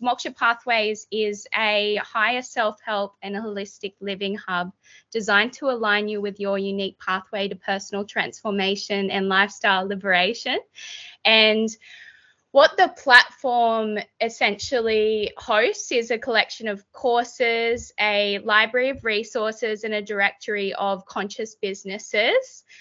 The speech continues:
uh, all, all with the intention of supporting you on your self-development journey and, uh, connecting you with community, who, with people who are on this, a similar journey. Um,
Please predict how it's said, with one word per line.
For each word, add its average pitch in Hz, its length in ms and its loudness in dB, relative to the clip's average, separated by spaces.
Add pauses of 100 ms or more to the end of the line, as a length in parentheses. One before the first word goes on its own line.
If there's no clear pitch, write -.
(340)
uh, 196 460 4 (100)
all, 285 500 6
all 254 220 4
with 330 140 -8
the 339 120 -2
intention 233 520 -4
of 214 200 -6
supporting 208 520 -4
you 208 120 0
on 202 120 -2
your 202 140 -2
self-development 196 920 -8
journey 185 600 -2 (800)
and, 196 520 0 (120)
uh, 185 300 0
connecting 277 460 -4
you 311 120 -2
with 294 180 -4
community, 220 800 -2 (320)
who, 233 80 0 (100)
with 208 300 0
people 214 360 -2
who 220 160 0
are 208 120 0
on 190 160 0
this, 202 240 -6 (160)
a 202 120 -2
similar 202 440 -4 (160)
journey. 196 480 -4 (840)
Um, 180 600 2